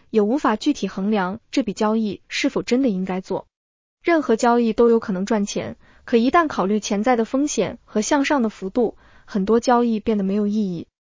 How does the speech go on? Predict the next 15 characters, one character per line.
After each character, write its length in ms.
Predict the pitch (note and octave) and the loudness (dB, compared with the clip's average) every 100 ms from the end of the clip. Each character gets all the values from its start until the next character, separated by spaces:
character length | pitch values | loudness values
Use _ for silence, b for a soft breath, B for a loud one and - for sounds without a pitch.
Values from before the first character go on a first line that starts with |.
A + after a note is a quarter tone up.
| _ _ _ | _ _ _
亏 220 | - E4+ | -4 0
损 200 | E4+ A#3 | 2 0
幅 180 | G#3 G3+ | -2 -4
度 320 | A3 C4+ A3 - | 0 0 0 -2
是 180 | - B3+ | -4 0
可 100 | A#3+ | 0
以 60 | |
通 180 | A3 B3 | 0 2
过 140 | A#3+ | 2
止 120 | A3 B3+ | 2 0
损 200 | B3 E3+ | 0 -2
来 100 | E3+ | -4
控 260 | - C4+ | -2 -2
制 140 | A3+ F3 | 0 -4
的， 180 | - | -6